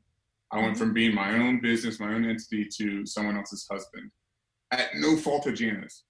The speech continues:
Speaker 1: by the blessing of Jana for loving me and, and saying yes to when I asked her to marry me. So that's, I have, you know, disappointing memories about my whole transition. I mean, every athlete, no one handles it great,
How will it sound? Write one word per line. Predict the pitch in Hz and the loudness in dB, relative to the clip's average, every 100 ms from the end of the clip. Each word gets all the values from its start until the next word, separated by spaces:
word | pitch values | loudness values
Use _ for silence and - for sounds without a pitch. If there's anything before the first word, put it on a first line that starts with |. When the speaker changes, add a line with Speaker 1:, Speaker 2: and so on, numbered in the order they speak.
| _ _ 127 | _ _ -2
Speaker 1:
by | |
the | 120 | 0
blessing | 117 117 135 156 - 135 | 0 0 2 2 0 0
of | 113 | 0
Jana | 110 107 104 | -2 -4 -4
for | 113 | -4
loving | 113 117 113 | -2 0 0
me | 107 107 | -2 -4
and, | 107 101 | -6 -6
and | 107 | -6
saying | - 113 104 | -4 -4 -2
yes | 104 101 | -4 -8
to | - | -8
when | 101 101 | -8 -6
I | 98 | -8
asked | 101 101 | -8 -10
her | |
to | 95 | -8
marry | 95 107 | -4 -4
me. | 101 95 | -4 -6
So | - 101 98 - _ _ _ _ _ - | -4 -4 -4 -10 _ _ _ _ _ -2
that's, | 143 - - - _ _ _ _ _ _ _ _ _ _ _ _ _ _ | 0 0 -6 -14 _ _ _ _ _ _ _ _ _ _ _ _ _ _
I | 117 | 2
have, | 135 147 120 - _ _ _ _ _ 135 | 4 2 0 -6 _ _ _ _ _ -4
you | 110 | -2
know, | 101 101 - | -2 -6 -2
disappointing | 135 131 117 127 131 120 | -2 0 -2 -2 0 2
memories | 110 107 104 - | 2 0 -2 -4
about | 104 104 | -4 -4
my | 101 | -4
whole | 101 | -6
transition. | - 104 98 101 - 90 | -6 -8 -6 -8 -6 -4
I | |
mean, | - - - | -4 -6 -4
every | 104 101 | -4 -2
athlete, | 98 98 107 104 | -4 -4 -6 -4
no | 117 117 | -2 -2
one | 104 | -2
handles | 101 98 95 | -6 -8 -8
it | 98 - | -12 -12
great, | - 104 110 107 | -8 -2 -2 -2